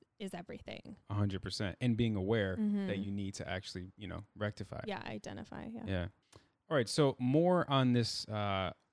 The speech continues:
Speaker 2: article. I really related to it 'cause it talks about, um, what happens with affection and love.
Speaker 1: Mm-hmm.
Speaker 2: And w-, and don't worry, we're still gonna be talking about complacency later,
Speaker 1: <laughs>
Speaker 2: but it, it all kinda coincides. So, uh, the, the article says,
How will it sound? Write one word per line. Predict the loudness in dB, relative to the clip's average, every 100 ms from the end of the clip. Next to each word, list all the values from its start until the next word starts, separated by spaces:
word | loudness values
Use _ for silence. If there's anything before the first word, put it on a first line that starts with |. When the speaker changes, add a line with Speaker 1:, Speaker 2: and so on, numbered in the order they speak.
| _ _
Speaker 2:
article. | 6 6 6 2 2 -4 _
I | 2
really | 8 8 8
related | 8 8 6 4
to | 0 -2
it |
'cause | -2 -2
it | 0
talks | 2 2 0
about, | 2 2 2 0
um, | -2 -2 -4 -6 _ _ 0
what | 2
happens | 4 4 2 0
with | -2
affection | -4 0 0 2 -2
and | 0 -2
love. | -2 -2 0
Speaker 1:
Mm-hmm. | 0 2 -2 -2
Speaker 2:
And | -4 -4
w-, | -6 -6
and | -4 2
don't | 4
worry, | 4 0
we're | -2
still | -2 0
gonna | 0
be |
talking | -2 -2 -2
about | -4
complacency | -4 -4 0 2 2 4
later, | 2 4 0
Speaker 1:
<laughs> |
Speaker 2:
but | 0 -2
it, | -4
it | 2 6
all | 6 4
kinda | 0 -2
coincides. | -2 -4 -4 -6 -8 -6
So, | 2 2 2 _ -20 -20 _ _ _ _
uh, | -2 0 0 -2
the, | -2 -2 -2
the | -4 2 4 4 2 -4 _ _ _ _
article | 6 6 6
says, | 2 2 4 2